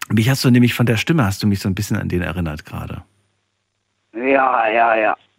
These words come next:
Speaker 2: Äh, wie heißt das? Äh, ich mach mein Ding, ne? So heißt das Lied, ne?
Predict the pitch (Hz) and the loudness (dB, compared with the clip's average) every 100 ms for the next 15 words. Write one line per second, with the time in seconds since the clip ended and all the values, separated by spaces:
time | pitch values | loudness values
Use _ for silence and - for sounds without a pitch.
0 | - - - - 151 151 139 143 170 - | -12 -10 -4 0 4 4 6 6 6 6
1 | 269 - 214 135 127 113 - - - - | 2 2 6 8 10 6 0 -20 -20 -18
2 | - 147 165 120 - 208 226 185 170 208 | 0 6 8 6 6 4 6 6 6 4
3 | 226 185 156 165 - _ _ - - 139 | 6 8 8 8 4 _ _ -20 -2 4
4 | 143 175 - 147 - 127 117 135 175 | 6 6 6 2 4 0 2 4 6